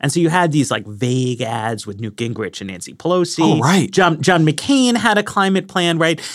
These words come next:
Speaker 1: So it was hazy and it wasn't going anywhere. And then it turned out that, like, when the pedal came to the metal, that, like, conservatives were gonna defect from this. So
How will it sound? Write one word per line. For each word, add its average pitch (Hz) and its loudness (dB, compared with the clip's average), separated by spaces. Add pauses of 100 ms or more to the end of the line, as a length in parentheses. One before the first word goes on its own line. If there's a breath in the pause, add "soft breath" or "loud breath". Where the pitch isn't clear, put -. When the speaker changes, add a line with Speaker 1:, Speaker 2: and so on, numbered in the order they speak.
Speaker 1:
So 269 2
it 233 2
was 247 2
hazy 247 2
and 127 -2
it 135 -2
wasn't 135 0
going 110 -4
anywhere. - -14
And 156 0
then 196 4
it 190 -2
turned 330 2
out 101 0
that, - -6
like, 117 -4 (180 loud breath)
when 139 4
the 131 0
pedal 202 0
came 135 0
to 110 -6
the 95 -10
metal, 95 -8 (220 soft breath)
that, 156 2
like, 131 0
conservatives 143 2
were 117 -2
gonna 113 -4
defect - -12
from - -18
this. - -18 (580 soft breath)
So 294 -2